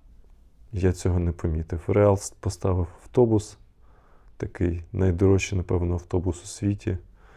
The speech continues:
Напевно, золотий, діамантовий або якийсь ще. Якось вони там відбилися. І я був, ну,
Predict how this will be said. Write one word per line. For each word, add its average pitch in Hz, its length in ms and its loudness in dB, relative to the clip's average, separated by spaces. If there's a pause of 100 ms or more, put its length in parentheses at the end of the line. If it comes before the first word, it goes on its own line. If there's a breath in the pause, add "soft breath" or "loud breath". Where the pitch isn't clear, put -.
(520 soft breath)
Напевно, 87 500 -2
золотий, 87 580 0
діамантовий 90 760 0
або 82 160 -2
якийсь 82 260 -4
ще. 95 360 -4 (580 soft breath)
Якось 98 340 -4
вони 90 160 0
там 87 200 0
відбилися. 90 720 0 (720 soft breath)
І 92 220 0
я 98 120 6
був, 98 340 2
ну, 104 460 -2